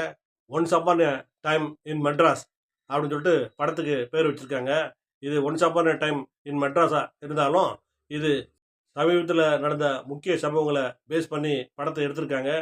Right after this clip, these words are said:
அதனால இதை மாடர்ன் மெட்ராஸ், இல்லைன்னா மாடர்ன் சென்னை,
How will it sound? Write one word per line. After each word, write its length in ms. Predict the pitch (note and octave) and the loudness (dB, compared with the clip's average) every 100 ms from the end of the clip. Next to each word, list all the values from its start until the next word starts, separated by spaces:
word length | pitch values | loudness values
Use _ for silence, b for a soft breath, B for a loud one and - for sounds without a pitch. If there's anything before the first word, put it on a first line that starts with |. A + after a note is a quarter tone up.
| - _ _ | -6 _ _
அதனால 320 | C3+ D3+ D#3+ E3+ A#2+ G#2+ _ _ C#3+ | -6 2 4 4 2 -4 _ _ -4
இதை 220 | D3+ C#3+ C3 A#2+ C3+ | 0 0 -2 -4 4
மாடர்ன் 320 | F3 F3 D#3+ | 6 6 2
மெட்ராஸ், 360 | D3+ D3 - - _ _ _ _ _ _ _ | 2 2 0 -4 _ _ _ _ _ _ _
இல்லைன்னா 320 | D3 E3 D#3+ D3 C#3 | 0 2 4 4 4
மாடர்ன் 320 | F3 E3+ D#3 | 4 4 2
சென்னை, 260 | D#3 D#3+ | 0 0